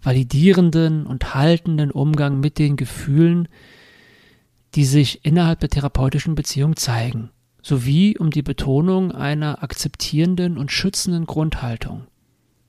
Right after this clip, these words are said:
In der nächsten Folge werden wir hierauf noch genauer eingehen. Aber wo wir gerade auf der Beziehungsebene sind,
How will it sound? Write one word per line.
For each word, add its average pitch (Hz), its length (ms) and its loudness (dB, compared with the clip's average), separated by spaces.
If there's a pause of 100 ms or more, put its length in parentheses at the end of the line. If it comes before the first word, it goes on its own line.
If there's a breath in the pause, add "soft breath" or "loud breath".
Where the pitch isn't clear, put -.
(260)
In 151 80 -4
der 135 80 0
nächsten 165 320 0
Folge 170 440 -2
werden 139 320 -4
wir 131 160 -2
hierauf 135 580 -4
noch 120 240 -6
genauer 117 440 -4
eingehen. 110 500 -12 (2750 soft breath)
Aber 143 160 -2
wo 156 160 4
wir 190 80 6
gerade 160 440 4
auf 139 160 -2
der 151 140 2
Beziehungsebene 135 880 -2
sind, 127 340 -6